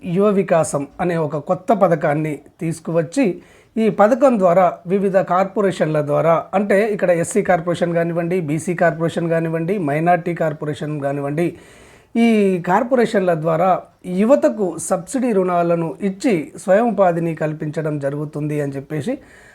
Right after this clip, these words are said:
ప్రభుత్వం ఈ పథకాన్ని ప్రారంభించింది. అయితే ఈ పథకం ప్రారంభమయ్యి ఒక పదిహేను రోజులు కావస్తుంది. ఈ పథకం ప్రారంభించిన నాటి నుంచి now today ఈ రోజు వరకు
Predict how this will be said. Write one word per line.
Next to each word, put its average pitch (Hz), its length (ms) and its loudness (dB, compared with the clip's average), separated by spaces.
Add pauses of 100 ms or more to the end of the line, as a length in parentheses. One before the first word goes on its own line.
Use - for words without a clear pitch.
(140)
ప్రభుత్వం 208 580 2 (420)
ఈ 196 80 0
పథకాన్ని 175 520 0
ప్రారంభించింది. 127 760 0 (360)
అయితే 269 340 4
ఈ 254 160 0
పథకం 240 420 0
ప్రారంభమయ్యి 185 840 2
ఒక 175 160 -2
పదిహేను 165 460 0
రోజులు 175 340 0
కావస్తుంది. 131 720 -2 (360)
ఈ 277 160 6
పథకం 240 540 2 (160)
ప్రారంభించిన 196 720 2
నాటి 175 360 0
నుంచి 170 500 -2
now 214 360 6 (560)
today 220 220 4 (220)
ఈ 190 160 0
రోజు 185 280 0
వరకు 170 480 -2